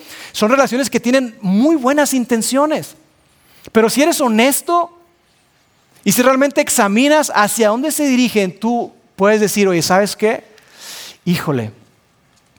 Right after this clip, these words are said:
la verdad es que reflexionando hacia dónde se dirigen,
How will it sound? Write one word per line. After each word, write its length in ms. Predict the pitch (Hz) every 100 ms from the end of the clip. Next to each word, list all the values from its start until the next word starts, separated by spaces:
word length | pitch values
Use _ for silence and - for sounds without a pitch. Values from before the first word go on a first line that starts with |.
| _ _ _ _ _ _ _ _ _ _
la 120 | 143
verdad 280 | 135 131 143
es 80 | 160
que 160 | 190
reflexionando 920 | 165 160 - 147 - 139 139 180 214
hacia 240 | 220 - 151
dónde 180 | 170 202
se 120 | 180
dirigen, 640 | 147 208 214 240 240 254